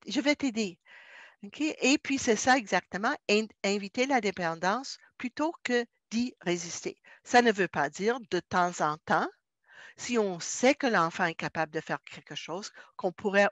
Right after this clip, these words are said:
aussi retirer un peu pour lui donner la, la, l'opportunité de le faire. Mais si l'enfant nous regarde avec les yeux, et, et j'appelle ça la danse d'alpha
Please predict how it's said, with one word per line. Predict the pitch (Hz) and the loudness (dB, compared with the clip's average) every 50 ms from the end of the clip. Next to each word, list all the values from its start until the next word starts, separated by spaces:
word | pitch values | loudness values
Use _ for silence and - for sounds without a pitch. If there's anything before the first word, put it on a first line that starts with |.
| _ | _
aussi | - 170 170 - - - - 240 254 285 285 - - _ _ _ _ - | -4 -6 -6 -6 -8 -8 -6 -6 -6 -6 -8 -10 -16 _ _ _ _ -10
retirer | - 170 196 220 - - 247 214 185 190 185 180 | -2 2 2 2 2 2 0 2 2 2 2 2
un | 170 175 | 0 -2
peu | - - - 226 262 320 - - | -4 -2 -2 0 0 -2 -4 -4
pour | - 185 | -4 -2
lui | 170 175 196 208 | -2 -2 -4 -2
donner | 170 170 185 180 185 190 196 | 2 2 2 2 2 0 -2
la, | 190 180 170 160 156 - - - 147 | 0 4 4 4 4 2 -4 -4 2
la, | 165 156 156 | 4 4 4
l'opportunité | 156 156 170 175 - - 185 - - - 180 175 170 165 - 269 311 | 4 2 0 0 2 0 0 0 -2 -8 -12 -12 -10 -8 -6 -4 -4
de | 302 233 | -2 -2
le | 180 160 160 | -2 -2 -2
faire. | - - 170 - - - - - _ _ - - - - - - - - - - - | -2 0 -2 0 -2 -4 -8 -12 _ _ -20 -20 -20 -20 -18 -18 -18 -18 -18 -16 -8
Mais | 202 208 226 233 | -2 2 4 4
si | 233 - - - 320 311 | 4 2 2 2 4 6
l'enfant | 330 262 226 226 - - 262 262 247 | 8 6 6 6 4 4 4 4 4
nous | 226 220 220 | 2 -2 -2
regarde | 208 196 190 208 208 214 220 202 | -2 0 4 6 6 8 6 6
avec | 196 180 180 175 - - | 2 0 0 -2 -4 -6
les | 180 170 165 160 - | -10 -10 -10 -8 -6
yeux, | 190 214 262 269 | -4 -2 -2 -2
et, | 214 175 - | -2 -4 -4
et | - 196 180 170 175 - | -6 -6 -6 -8 -10 -12
j'appelle | - - 214 202 - - 269 285 | -2 2 2 4 6 6 4 4
ça | 269 - 285 294 | 4 4 2 4
la | 302 214 165 180 | 6 6 6 6
danse | 170 - 190 196 226 240 254 - - - | 4 6 6 6 6 6 4 0 0 4
d'alpha | 175 156 160 160 - - 175 160 165 | 4 4 4 2 0 2 2 2 2